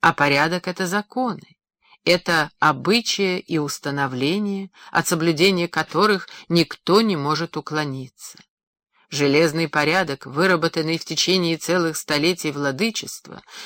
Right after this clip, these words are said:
да еще и умноженный на тысячелетний опыт кочевых орд,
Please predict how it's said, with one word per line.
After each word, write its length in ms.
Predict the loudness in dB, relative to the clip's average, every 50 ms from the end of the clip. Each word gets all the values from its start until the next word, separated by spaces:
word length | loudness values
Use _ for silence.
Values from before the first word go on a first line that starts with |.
| -8
да 120 | 2 4 6
еще 280 | 6 6 4 4 4
и 120 | 4 4 4
умноженный 800 | 4 4 4 4 4 4 4 4 4 2 -2 -4 -4 -4 -4
на 180 | -4 -4 -4 -4
тысячелетний 920 | -6 -6 -6 -6 -4 -2 0 0 2 2 2 0 0 -2 -4 -4 -4 -4 -4
опыт 420 | -2 0 0 0 -2 -6 -8 -8 -8
кочевых 600 | -8 -6 -4 -4 -4 -2 -4 -4 -6 -8 -14 _ _
орд, 420 | 0 0 0 0 -4 _ -20 -20